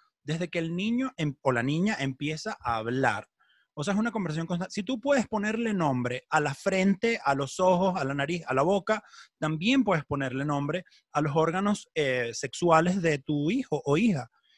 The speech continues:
Y le puedes decir, "Esto se llama pene, esto se llama vulva, esto se llama codo, esto se llama rodilla", y así evitarte situaciones incómodas, porque no he tenido yo este caso directamente, pero, eh, mis profesores en sexología sí,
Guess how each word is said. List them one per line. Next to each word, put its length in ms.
Y 80
le 80
puedes 200
decir, 180
"Esto 240
se 80
llama 140
pene, 440
esto 220
se 40
llama 180
vulva, 560
esto 240
se 80
llama 180
codo, 420
esto 160
se 60
llama 140
rodilla", 500
y 140
así 560
evitarte 640
situaciones 500
incómodas, 540
porque 600
no 300
he 40
tenido 220
yo 140
este 120
caso 240
directamente, 520
pero, 480
eh, 180
mis 140
profesores 420
en 80
sexología 460
sí, 240